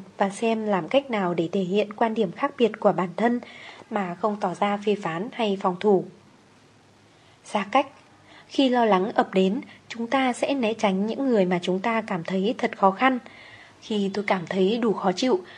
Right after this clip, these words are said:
tôi đã tự nói với bản thân, "Bác sĩ White đúng là khiến người ta không thể chịu đựng được. Mình sẽ ngồi yên trong văn phòng, đóng cửa và chỉ nói chuyện với anh ta những lúc thật cần thiết trong buổi hướng dẫn hàng tuần. Và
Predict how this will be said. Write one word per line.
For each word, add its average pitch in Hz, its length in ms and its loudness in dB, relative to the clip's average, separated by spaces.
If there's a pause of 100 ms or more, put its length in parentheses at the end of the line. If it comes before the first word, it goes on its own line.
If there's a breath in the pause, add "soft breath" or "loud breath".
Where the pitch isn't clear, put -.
(160 loud breath)
tôi 254 220 6
đã - 140 6
tự - 200 0
nói 185 260 4
với 214 120 2
bản 220 240 2
thân, 220 240 4 (500 loud breath)
"Bác 302 140 4
sĩ - 120 0
White 240 340 4
đúng 185 140 2
là 233 180 4 (140)
khiến 190 300 0
người 214 100 2
ta 190 200 2
không 196 240 2
thể 190 160 0
chịu - 180 -2
đựng 190 220 0
được. 190 260 4 (380 loud breath)
Mình 196 220 2
sẽ - 160 -2
ngồi 247 220 2
yên 214 240 4
trong 202 200 2
văn 190 180 0
phòng, 202 240 0 (320 loud breath)
đóng 214 160 0
cửa 240 320 6
và 175 140 4
chỉ 175 160 2
nói 165 200 0
chuyện 240 280 2
với 185 140 2
anh 202 160 0
ta 202 200 2
những 190 260 0
lúc 311 120 6 (100)
thật 196 180 2
cần 180 180 0
thiết 320 220 4 (100)
trong 226 180 0
buổi 180 160 6
hướng 190 200 2
dẫn 302 260 2
hàng 196 160 0
tuần. 196 260 6 (580 loud breath)
Và 202 300 2